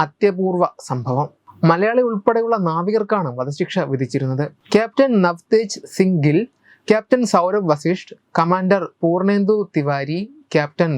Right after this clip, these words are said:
ബിരേന്ദ്രകുമാർ വർമ്മ, കമാൻഡർ സുഗുനാകർ പകല, കമാൻഡർ സഞ്ജീവ് ഗുപ്ത,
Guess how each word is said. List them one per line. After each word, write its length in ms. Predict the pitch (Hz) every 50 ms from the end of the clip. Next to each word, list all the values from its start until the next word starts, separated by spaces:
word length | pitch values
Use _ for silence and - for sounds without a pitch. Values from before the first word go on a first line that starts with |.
| 127
ബിരേന്ദ്രകുമാർ 800 | 143 143 139 156 165 170 170 185 190 180 - 180 170 170 170 165 143 127
വർമ്മ, 280 | 131 131 135 143 147 143 127 131 180 - _ _ _ _ -
കമാൻഡർ 460 | 190 196 208 233 240 240 233 247 233 208 175 - _ _ _ - -
സുഗുനാകർ 580 | - 175 160 190 202 208 208 208 190 - 208 196 - _ -
പകല, 280 | 156 139 - 147 139 139 139 160 208 - _ _ _ _ _ _ - -
കമാൻഡർ 380 | 175 175 185 190 190 190 196 185 170 -
സഞ്ജീവ് 480 | 180 160 156 165 165 190 208 196 170 147
ഗുപ്ത, 260 | 147 131 - _ -